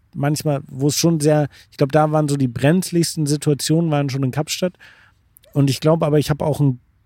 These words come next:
sehr gutes Gefühl für solche Dinge. Also wenn ich in dem Moment, wo ich denk so, wenn ich in einer Situation bin und denke, so mein Bauchgefühl sagt so, „Okay, irgendwas stimmt hier nicht“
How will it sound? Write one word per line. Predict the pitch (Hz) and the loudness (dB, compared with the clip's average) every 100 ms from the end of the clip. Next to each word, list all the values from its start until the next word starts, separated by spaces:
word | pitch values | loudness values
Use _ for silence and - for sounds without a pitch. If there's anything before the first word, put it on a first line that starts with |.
| _ _ _ _ | _ _ _ _
sehr | 123 120 139 147 151 147 139 - _ _ _ _ _ _ _ | -2 2 2 4 2 0 -4 -10 _ _ _ _ _ _ _
gutes | - 160 156 143 - | -4 -2 -2 -4 -4
Gefühl | 127 - 175 151 110 | -6 -2 0 2 2
für | - 120 | 0 -2
solche | 113 113 117 | 0 0 -2
Dinge. | 113 110 107 | -2 -2 -4
Also | 123 120 | -6 -2
wenn | 131 | 0
ich | 135 - | -2 -4
in | 139 | -6
dem | 131 165 | -2 2
Moment, | 180 170 170 | 2 2 0
wo | 151 | 0
ich | 139 | 0
denk | - 160 151 | 0 -2 2
so, | 151 143 - _ _ _ _ _ _ | 2 2 -2 _ _ _ _ _ _
wenn | - 135 | -2 0
ich | 151 | 2
in | 135 | 0
einer | |
Situation | 127 131 135 123 156 190 175 | 2 0 -2 0 0 2 2
bin | 147 | 0
und | 135 127 | 0 0
denke, | 147 147 | -2 -2
so | 131 135 | -4 -4
mein | 123 127 | -2 0
Bauchgefühl | 123 170 - 156 151 | 2 0 -2 -4 -2
sagt | 139 139 | 0 -2
so, | - | -2
„Okay, | 131 151 | -4 -4
irgendwas | 135 131 131 | -4 -2 -2
stimmt | - 202 | 0 -2
hier | 165 | 0
nicht“ | 120 151 - | 0 -2 -4